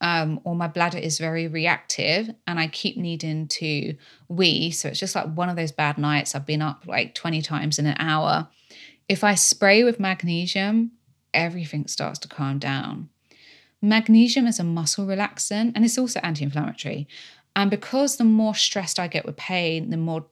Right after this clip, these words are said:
tense my muscles get, and then the worse the pain gets, I find I can interrupt that loop by softening and relaxing my pelvic muscles with magnesium spray. I find it's often the only thing that will help me drift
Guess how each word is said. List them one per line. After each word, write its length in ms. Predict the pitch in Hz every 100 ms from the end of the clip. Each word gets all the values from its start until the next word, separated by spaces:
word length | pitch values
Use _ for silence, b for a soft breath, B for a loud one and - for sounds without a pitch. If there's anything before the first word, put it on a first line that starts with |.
| -
tense 400 | - 220 214 175
my 100 | 165
muscles 460 | 180 180 - 160
get, 300 | - 147 - -
and 160 | 160
then 140 | 160 156
the 80 |
worse 380 | 151 165 170 151
the 40 | -
pain 360 | - 202 202
gets, 440 | - - 156 - - B B B B
I 80 | 185
find 340 | 156 202 196 208
I 100 | 208
can 180 | 196
interrupt 600 | 180 175 - 180 196 - 190
that 220 | 175 -
loop 380 | 170 156 151 - b b b b
by 140 | 202 190
softening 580 | - 196 165 190 180 -
and 160 | 170
relaxing 400 | 170 160 - -
my 140 | 156 160
pelvic 420 | - 233 202 -
muscles 440 | 160 151 160 151
with 340 | - 160 156 208
magnesium 560 | 151 151 151 147 143
spray. 480 | 143 - 107 82 151 _ _ _ _ _ _ _ _ _ _ B B B B B
I 80 | 214
find 340 | 202 240 269 302
it's 180 | 202 -
often 360 | 202 - 220
the 120 | 208 190
only 220 | 190 190
thing 500 | - 175 170 170 -
that 160 | 170 -
will 80 | 170
help 240 | - 170
me 100 | 170
drift 300 | 156 160 -